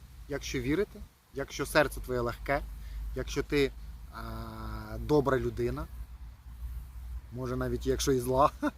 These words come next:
але покаєшся, до речі, то все буде добре, все наладиться, тому що люди потрібні, тому що, е, це така гра Всесвіту, дуже цікава гра, найкраща, в яку я грав.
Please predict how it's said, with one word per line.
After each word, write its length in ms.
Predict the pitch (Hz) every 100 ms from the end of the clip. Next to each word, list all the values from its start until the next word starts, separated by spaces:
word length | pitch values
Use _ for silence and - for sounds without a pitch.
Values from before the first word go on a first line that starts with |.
| - -
але 200 | 117 139
покаєшся, 720 | 139 127 - 120 127 - - 165 147
до 140 | 147
речі, 240 | 151 - 170 - - - - -
то 240 | 139 139 139
все 200 | - 175
буде 180 | 175
добре, 260 | 165 160 147 151 -
все 120 | 147
наладиться, 420 | 147 147 139 - -
тому 160 | 135
що 200 | 135 -
люди 320 | 123 131 156
потрібні, 540 | 151 127 - 117 120 165
тому 200 | 131 131
що, 320 | 127 - 123 - - - - 123
е, 100 | 123
це 140 | - 147
така 260 | 131 127
гра 340 | 113 131 135 139 - - -
Всесвіту, 580 | - 139 127 - 139 180 - - - - - 113
дуже 280 | 127 165 131
цікава 380 | 127 127 117 117
гра, 200 | 123 143 - - -
найкраща, 480 | 131 135 139 156 139
в 20 |
яку 160 | 123 139
я 100 | 135
грав. 220 | 123 107